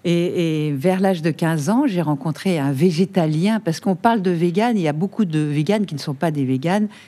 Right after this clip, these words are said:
mais plutôt des végétaliens, c'est-à-dire qui ne mangent aucun produit animaux, ni sous-produits animaux, œufs, laitage, et cetera. Et donc, je l'ai été pendant trois ans.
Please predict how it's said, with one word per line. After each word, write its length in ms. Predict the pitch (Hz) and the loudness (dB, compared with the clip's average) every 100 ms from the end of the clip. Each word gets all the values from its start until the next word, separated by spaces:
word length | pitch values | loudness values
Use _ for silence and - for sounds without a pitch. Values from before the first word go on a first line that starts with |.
| - | -4
mais 80 | 151 | -2
plutôt 320 | 151 151 202 | -2 -4 0
des 160 | 175 143 | 0 0
végétaliens, 960 | 127 151 165 156 135 120 127 147 180 220 - - _ _ | 0 0 0 -2 -2 -2 0 0 0 -4 -12 -20 _ _
c'est-à-dire 580 | - 151 151 135 175 185 | -8 -2 -2 0 0 -2
qui 160 | - 143 | -2 -2
ne 180 | 143 135 | 0 0
mangent 360 | 135 156 151 - | 0 0 -2 -2
aucun 380 | 208 165 - 180 | -2 0 -2 -2
produit 420 | 143 165 147 151 | -2 -4 -4 -2
animaux, 400 | 135 131 143 220 | -2 0 0 0
ni 240 | 185 185 226 | 2 2 2
sous-produits 560 | - 202 - 147 165 | -2 -4 -2 -2 0
animaux, 300 | 180 160 131 - - _ - | 0 0 -2 -6 -20 _ -4
œufs, 400 | 143 156 165 - | -2 0 -2 -4
laitage, 500 | 123 127 131 160 165 | -4 -4 -2 -2 -2
et 80 | 135 | -4
cetera. 320 | - 139 95 - _ _ _ - | -8 -10 -10 -14 _ _ _ -2
Et 80 | 147 | 2
donc, 160 | 339 | 2
je 80 | 269 | 2
l'ai 60 | 220 | 0
été 180 | 294 | 0
pendant 180 | 277 240 | 0 0
trois 320 | 220 190 175 | 0 -2 -2
ans. 80 | 131 | -4